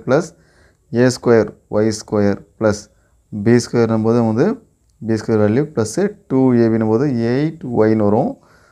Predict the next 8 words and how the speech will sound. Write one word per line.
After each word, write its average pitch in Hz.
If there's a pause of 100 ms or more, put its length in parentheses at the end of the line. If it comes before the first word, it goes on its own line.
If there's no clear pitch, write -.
(240)
So, 143
இப்போ 127
நான் 120
வந்து 131 (680)
என்ன 127 (120)
பண்ணுறேன், 127 (500)
எல்லாத்தையும் 143
வந்து 123